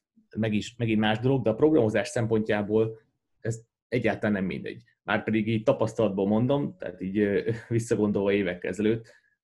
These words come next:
hogy amikor magadnak programozol, akkor jó ötlet időnként felülvizsgálni, hogy mit csinálta az elmúlt hónapokban, megnézegetni, ha ezt okosan csinálod, akkor vezetsz edzésnaplót, stb. stb.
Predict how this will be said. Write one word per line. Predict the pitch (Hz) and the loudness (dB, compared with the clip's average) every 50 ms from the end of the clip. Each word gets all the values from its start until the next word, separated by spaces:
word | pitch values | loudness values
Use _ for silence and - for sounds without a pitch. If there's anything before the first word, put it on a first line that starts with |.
| _ _ _ _ | _ _ _ _
hogy | - 104 107 | 0 2 2
amikor | 110 110 110 - 113 107 | 4 2 2 2 0 2
magadnak | 110 139 165 170 131 113 107 104 - | 2 2 4 4 4 4 2 -2 0
programozol, | - 107 104 101 104 98 98 95 92 92 101 110 | 0 0 0 2 0 0 0 0 0 0 0 0
akkor | 117 - - 107 95 | 0 -2 -4 -2 2
jó | 104 135 143 110 | 6 8 8 8
ötlet | 104 - - 92 90 | 8 6 4 0 0
időnként | 98 95 95 95 95 92 98 98 95 92 92 - - | 2 4 4 4 4 6 4 4 4 2 0 -8 0
felülvizsgálni, | - 113 98 90 87 82 90 87 - 95 92 92 | 2 4 4 6 4 4 2 2 2 0 2 4
hogy | 95 95 | 4 2
mit | 101 98 | 2 0
csinálta | - - - 80 - - - | 0 -4 -6 -6 -4 -2 -2
az | 82 90 | 0 2
elmúlt | 90 87 80 - 87 - | 2 2 2 0 -4 -6
hónapokban, | - 90 90 95 95 - 107 113 113 127 143 - - _ _ _ _ _ _ _ _ _ _ _ _ _ _ _ _ _ _ _ _ _ _ _ _ _ _ | -4 -4 -4 -4 0 0 0 2 4 2 2 2 -2 _ _ _ _ _ _ _ _ _ _ _ _ _ _ _ _ _ _ _ _ _ _ _ _ _ _
megnézegetni, | - 123 120 113 113 110 110 107 110 98 110 113 123 143 170 180 - - - - _ _ | 6 6 8 10 10 8 8 8 8 6 6 6 8 8 8 8 6 0 -10 -16 _ _
ha | - 104 104 104 - - - - - | 4 8 8 8 6 4 -2 -6 -2
ezt | - 110 113 113 - - - - 131 | 0 0 0 0 -2 -8 -12 -4 2
okosan | 107 110 120 - 113 - 120 110 104 | 2 2 4 4 4 6 6 4 6
csinálod, | - 110 104 101 101 101 98 | 6 6 6 6 6 6 4
akkor | 98 90 - - 92 | 2 2 2 0 2
vezetsz | 92 98 - 90 80 - - - - | 2 2 2 2 0 -2 -4 -10 -6
edzésnaplót, | - - 98 101 101 104 95 - - 92 87 - 85 71 - - | -2 0 0 4 4 4 4 6 2 0 2 2 -2 -2 -2 -2
stb. | - 92 - 95 76 90 | -2 -2 -2 0 -2 0
stb. | - 95 90 - 117 104 110 | 0 0 4 4 4 8 8